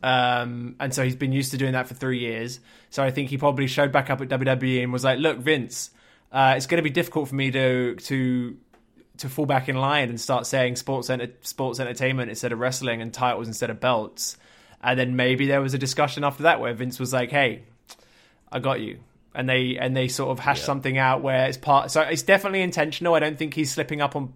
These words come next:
Speaker 1: uh, he's, like, accidentally slipping up or slipping up, like, on purpose. I believe, I believe it's pre-planned, um, which is kind of fun. I think it's kind of fun, and I think it was
Speaker 2: Yeah,
Speaker 1: fun that,
Speaker 2: I think
Speaker 1: that
Speaker 2: it's
Speaker 1: I,
Speaker 2: smart.
Speaker 1: yeah, and I like the Miz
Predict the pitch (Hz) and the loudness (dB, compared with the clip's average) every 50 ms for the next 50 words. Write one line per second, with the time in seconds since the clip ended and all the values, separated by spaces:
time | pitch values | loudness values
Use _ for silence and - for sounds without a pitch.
0 | - - 147 143 - 143 135 135 - 135 143 135 135 131 131 127 - - _ - | -4 0 0 2 2 2 2 2 2 0 0 2 4 4 2 2 -2 -12 _ -20
1 | - - - _ _ - 160 156 151 - 151 147 147 131 139 131 - 143 135 143 | -20 -20 -20 _ _ 2 2 2 2 2 -2 -2 -2 -2 -4 -4 -4 -4 -2 -2
2 | 135 135 131 127 127 - 139 135 131 127 127 - - 143 127 143 131 131 127 120 | 0 2 2 0 0 2 0 2 2 2 0 -2 -4 -6 -4 -2 -2 0 0 -2
3 | - - - - 131 123 120 123 120 123 110 120 127 131 131 131 156 147 - 139 | -2 -4 -8 -4 -2 -2 -2 -2 -6 -8 -4 0 0 0 2 0 -2 -2 -2 -2
4 | 123 110 131 139 139 123 135 - 135 143 127 143 156 151 143 127 - - - 143 | -2 -2 -2 -2 -2 -2 -2 -2 -2 -2 0 0 0 0 0 -2 -8 -6 -4 -4
5 | 131 127 131 127 120 120 123 123 127 131 131 - - - - - _ _ _ _ | -4 -2 -2 -2 -2 0 0 0 -2 -4 -6 -8 -12 -20 -20 -20 _ _ _ _
6 | _ _ _ _ _ - 120 120 120 120 117 117 117 117 117 117 117 117 - _ | _ _ _ _ _ 0 2 4 4 4 4 2 2 0 -4 -8 -8 -10 -14 _
7 | _ _ _ _ _ _ _ _ _ _ - - 170 170 - 233 - 269 247 254 | _ _ _ _ _ _ _ _ _ _ -4 -2 -2 -2 -2 -2 2 4 4 4
8 | 247 - 269 240 170 120 - - - - - - 139 - 180 175 170 - 185 175 | 6 6 8 8 8 6 2 -8 -14 -14 -8 -8 -6 -4 -4 -4 -4 -2 0 -2
9 | 165 - - 160 131 110 110 120 127 - 165 156 165 156 143 131 - - 165 160 | 0 2 4 4 4 4 2 -2 0 0 -2 -2 0 0 0 2 4 6 6 6
10 | 156 151 147 131 151 135 107 156 156 135 135 135 120 - _ _ - - 131 185 | 6 4 0 2 2 2 2 2 0 0 -4 -6 -6 -8 _ _ -10 -4 2 6
11 | 185 165 143 131 143 156 170 170 147 156 156 156 156 151 143 135 131 - | 8 8 8 8 8 8 6 6 6 4 0 2 2 2 0 0 -4 -8